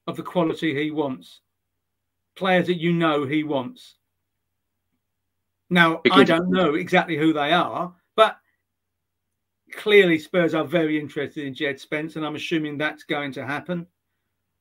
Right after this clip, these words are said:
Speaker 1: He wanted Perisic. Now, Perisic is a very non-Spurs signing. Li-, no sell on value, experience.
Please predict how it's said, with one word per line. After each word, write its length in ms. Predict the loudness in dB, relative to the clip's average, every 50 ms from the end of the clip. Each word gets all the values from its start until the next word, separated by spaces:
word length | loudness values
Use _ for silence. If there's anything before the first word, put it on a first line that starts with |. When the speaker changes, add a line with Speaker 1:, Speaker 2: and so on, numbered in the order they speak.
| _ _ _ _
Speaker 1:
He 120 | 4 4
wanted 480 | 4 6 6 4 4 4 2 0 0 0
Perisic. 480 | 0 0 2 2 0 -2 -2 -4 -4 -4
Now, 120 | -6 -8
Perisic 260 | -2 -2 0 0 0 -2
is 80 | -2 -2
a 80 | -4 -2
very 440 | -2 0 0 2 0 0 -2 -2 -2
non-Spurs 840 | 2 2 4 4 2 0 -2 -6 -6 -4 -2 -2 0 0 -2 -4 -4
signing. 440 | -4 -4 -4 -6 -6 -10 -18 -20 _ _ _ _ _ _ _ _ _ _ _ _ _ _ _ _ _ _ _ _
Li-, 220 | 2 2 4 4 4
no 240 | 4 4 4 4 4
sell 300 | 2 -2 -2 -2 -2 -2
on 120 | -2 -4
value, 500 | -2 -2 -2 -2 -2 -4 -6 -6 -6 -8 -10 _ _ _ _ _ _ -6
experience. 1120 | -6 -4 -4 -8 0 2 4 4 4 2 0 -4 -8 -12 -14 -18 -20 _ -20 -20 _ _